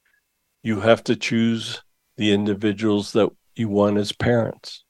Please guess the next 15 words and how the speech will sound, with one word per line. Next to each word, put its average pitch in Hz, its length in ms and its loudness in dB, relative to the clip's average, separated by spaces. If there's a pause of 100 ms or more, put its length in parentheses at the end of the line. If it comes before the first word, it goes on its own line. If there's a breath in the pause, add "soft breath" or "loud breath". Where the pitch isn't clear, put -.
(680)
because 98 360 0
you're 107 120 -4
going 98 240 0
to 98 120 -6
return 95 420 -2
as 95 140 -4
a 98 60 -4
baby. 90 540 -2 (760)
And 123 500 -2 (500)
those 113 340 2
individuals 107 960 0 (800)
will 101 260 0
establish 101 800 -2 (400)
the 131 80 -8
foundation 104 880 -2